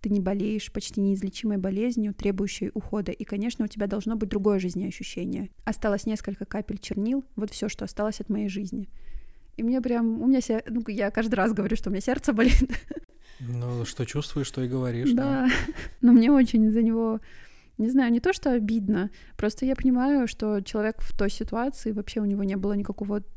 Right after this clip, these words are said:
Speaker 1: другого выхода, и то, как он пытался все равно помочь, просто, не знаю, мне кажется, он самый недооцененный осетинский писатель у нас.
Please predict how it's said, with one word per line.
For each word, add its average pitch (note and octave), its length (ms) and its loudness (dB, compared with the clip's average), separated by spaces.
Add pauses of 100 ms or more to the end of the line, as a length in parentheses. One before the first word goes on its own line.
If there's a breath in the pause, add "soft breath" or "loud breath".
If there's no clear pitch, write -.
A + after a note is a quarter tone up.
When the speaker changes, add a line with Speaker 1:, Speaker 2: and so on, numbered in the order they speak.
(120)
Speaker 1:
другого G3+ 480 0
выхода, G#3 520 -2
и G3 160 -6
то, G#3 180 0
как - 180 -6
он G3+ 100 -2
пытался G#3+ 400 -4
все - 160 -8
равно G3 200 -2
помочь, G#3 480 -4 (1500 soft breath)
просто, G3+ 840 0
не G3 280 0
знаю, G3 200 2
мне G3+ 80 0
кажется, - 260 0
он G3+ 80 2
самый A3 240 2
недооцененный G3+ 600 2
осетинский G3 400 -2
писатель G3 520 -4
у G3 40 -2
нас. G#3 320 -6